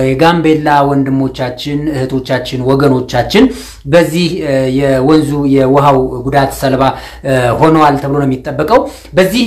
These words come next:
የጉዳት ላይ ምን ያህል ሰዎች ተጎድተዋል፣ ምን ያህል አባወራ ተፈናቅለዋል የሚለውን መረጃ ነገ ከቦታው ላይ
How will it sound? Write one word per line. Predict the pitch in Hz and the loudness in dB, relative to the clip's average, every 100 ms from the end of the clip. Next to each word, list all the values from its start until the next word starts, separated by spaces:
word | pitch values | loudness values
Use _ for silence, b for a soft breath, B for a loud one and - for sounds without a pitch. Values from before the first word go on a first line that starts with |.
| 196 | 2
የጉዳት | 175 170 160 147 180 185 175 | 4 4 4 2 2 2 2
ላይ | 208 196 | -2 -2
ምን | 180 | 0
ያህል | 170 170 165 | 0 0 -2
ሰዎች | - 156 160 175 - | -4 -2 0 -2 -6
ተጎድተዋል፣ | 135 127 135 147 139 | -6 -4 -4 0 0
ምን | 139 | 0
ያህል | 131 131 | 0 -2
አባወራ | 131 139 139 135 | 0 2 2 0
ተፈናቅለዋል | 139 143 135 151 143 143 | 0 0 0 2 2 4
የሚለውን | 139 139 143 135 | 2 2 2 2
መረጃ | 135 156 165 185 B B 160 | 2 2 2 0 B B 0
ነገ | 180 196 185 | 4 4 4
ከቦታው | 180 165 175 185 175 170 | 2 2 2 2 2 4
ላይ | 170 | 4